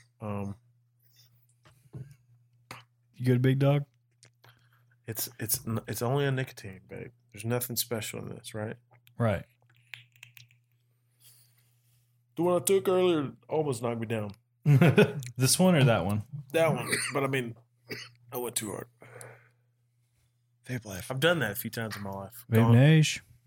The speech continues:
Speaker 1: gone too hard in the paint.
Speaker 2: I
Speaker 1: As
Speaker 2: go
Speaker 1: most
Speaker 2: hard in the motherfucking paint.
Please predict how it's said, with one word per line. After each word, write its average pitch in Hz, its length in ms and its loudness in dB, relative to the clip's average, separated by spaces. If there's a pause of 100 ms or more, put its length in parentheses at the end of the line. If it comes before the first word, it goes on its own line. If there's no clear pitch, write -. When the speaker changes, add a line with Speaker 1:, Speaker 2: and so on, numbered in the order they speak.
Speaker 1:
gone 107 240 -4
too 123 280 -8
hard 123 220 -4
in 117 40 -6
the 117 60 -8
paint. 110 280 -14 (1300)
Speaker 2:
I 120 60 -8
Speaker 1:
As 120 160 0
Speaker 2:
go 131 80 0
Speaker 1:
most 127 280 4
Speaker 2:
hard 123 240 0
in 123 200 2
the 120 80 2
motherfucking 120 920 2
paint. - 360 2